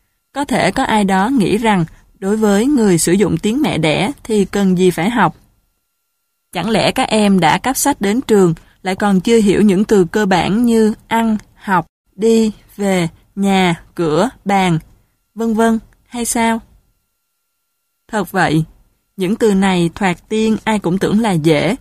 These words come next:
không cần học cũng biết. Ấy thế nhưng chính chúng lại là những từ khó nhất mà cho dù chúng ta có sử dụng thành thạo đến đâu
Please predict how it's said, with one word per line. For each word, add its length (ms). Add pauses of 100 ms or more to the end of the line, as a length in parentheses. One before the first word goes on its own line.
(260)
không 260
cần 220
học 280
cũng 220
biết. 220 (3250)
Ấy 160
thế 220
nhưng 380
chính 280
chúng 320
lại 260
là 120
những 240
từ 280
khó 220
nhất 320 (380)
mà 120
cho 120
dù 360
chúng 200
ta 280
có 140
sử 140
dụng 300
thành 260
thạo 260
đến 260
đâu 240